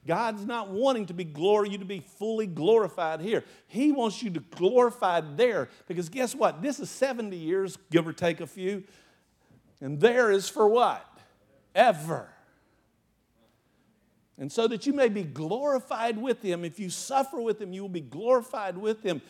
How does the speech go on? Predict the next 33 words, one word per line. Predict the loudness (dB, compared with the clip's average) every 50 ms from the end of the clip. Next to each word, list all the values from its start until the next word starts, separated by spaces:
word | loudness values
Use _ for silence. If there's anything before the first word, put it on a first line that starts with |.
| -20 -18 _ -2
In | -2 0
the | 0 0
situations | -2 -2 -2 -4 -4 -4 -6 -6 -6 -6 -6 -8 -10 -10 -10
and | -10 -10
circumstances | -6 -2 0 0 0 -2 -4 -8 -6 -6 -6 -6 -6 -8 -6 -2
of | 0
our | 0 0
lives, | 0 -2 -2 -2 -4 -4 -4 -2
there | -2
are | -2 -2 -4
opportunities. | -4 -4 -4 -4 -2 -2 -4 -4 -4 -4 -6 -6 -4 -6 -6 -8 -8 -10 -12 -16 _ -20 -20 _ _ -12
And | -12 -8
here's | -6 -6 -6 -6 -6
the | -6 -6
whole | -6 -4 -6 -6 -8
thing | -8 -10 -10 -10 -8 -8
is, | -10 -10 -10 -8
y'all, | -6 -6 -6 -8 -10 _ _ _ _ _ _ _
I | -12 -12
just | -12 -12 -12 -12
want | -10 -10 -8
to | -8 -8
go | -6
back | -4 -2 -4 -4 -4 -6
to | -14
the | -14 -10
very | -8 -8 -8 -8
beginning, | -8 -10 -12 -10 -10 -12 -12 -14 -16 _ _ _ _ _ -14
Romans | -10 -10 -8 -10 -10 -8
chapter | -6 -4 -4 -4 -6 -8
one, | -12 -10 -10 -10 -10 -10
verse | -12 -14 -14
twenty-one, | -14 -14 -12 -12 -12 -12 -12 -14 -16 -16